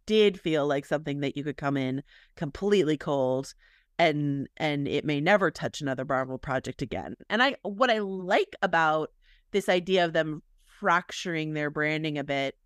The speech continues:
you know, because they've announced, "We're hearing these rumors that Blade may be R-rated if Blade ever gets made. Blade may be R-rated, you know, Deadpool three is gonna be a different rating." Like,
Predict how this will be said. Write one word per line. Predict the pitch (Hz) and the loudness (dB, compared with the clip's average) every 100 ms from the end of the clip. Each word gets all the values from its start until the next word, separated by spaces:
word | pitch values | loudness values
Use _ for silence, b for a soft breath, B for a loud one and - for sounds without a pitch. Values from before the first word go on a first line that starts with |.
| - | -10
you | 214 165 | 0 0
know, | |
because | 151 175 147 | 0 -2 -2
they've | 156 156 | -2 -2
announced, | 151 147 139 - - b b b | -2 -2 -4 -12 -20 b b b
"We're | 190 | 0
hearing | 208 175 | 2 2
these | 165 170 | 0 0
rumors | 165 160 | -2 0
that | 160 151 147 - _ _ b b b | 2 2 0 -6 _ _ b b b
Blade | 190 180 170 | 2 4 4
may | 175 165 165 160 | 0 -2 0 -2
be | 165 170 | -2 0
R-rated | 185 185 175 170 170 165 175 | 4 4 4 2 2 0 0
if | 170 - | -2 -4
Blade | 175 170 165 | 0 2 2
ever | 165 | 0
gets | 175 185 | -4 -2
made. | 196 156 160 185 | 0 0 0 -4
Blade | 185 165 170 | 0 0 2
may | 170 | 0
be | 170 170 | 0 0
R-rated, | 175 175 165 165 165 160 160 170 - | 2 4 2 2 0 0 0 -2 -4
you | 165 | -4
know, | 156 151 156 151 | -2 -2 -2 -2
Deadpool | 156 156 - 165 156 | 2 2 2 -4 -4
three | 190 190 175 175 | 0 2 4 2
is | 170 175 | 0 -2
gonna | 170 | -2
be | 165 160 160 - | 0 -2 -2 -4
a | |
different | 175 175 156 | -4 -4 -2
rating." | 165 160 156 | -2 0 -2
Like, | 156 151 | -2 -2